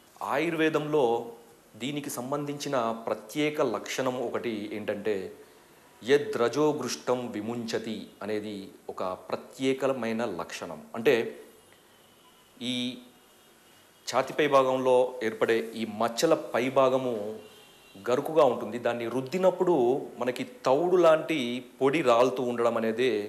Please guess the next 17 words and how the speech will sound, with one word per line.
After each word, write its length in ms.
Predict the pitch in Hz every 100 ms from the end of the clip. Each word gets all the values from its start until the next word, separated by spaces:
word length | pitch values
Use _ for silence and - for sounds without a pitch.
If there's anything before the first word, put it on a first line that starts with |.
| - - - -
ఈ 100 | 101 104 101 101
దీంట్లో 260 | 113 113 117
ఉండే 180 | 110 113 104
ప్రత్యేకమైన 800 | 98 - 104 - 135 127 120 120 107 98 98
ముఖ్య 240 | 95 - 104
లక్షణం. 360 | 98 - 85 78 - - - - - - - - - - - 123
ఆధునిక 320 | 143 156 151
శాస్త్రజ్ఞులు 480 | 147 127 131 131 127
కూడా 140 | 135 120 113 - - - _ _ -
ఈ 120 | 110 113 110 - - 101
బ్రాన్ 360 | 113 120 127 127 - - - 107
లేదా 220 | 104 110 110 104 - -
తౌడు 280 | 117 135
లాంటి 420 | 131 123 113 120 117 110 101 - _ - 104
లక్షణం 420 | 104 - 123 123 123 107
ఉన్న 160 | 107 110 104 95
వ్యాధులను 440 | 104 107 110 107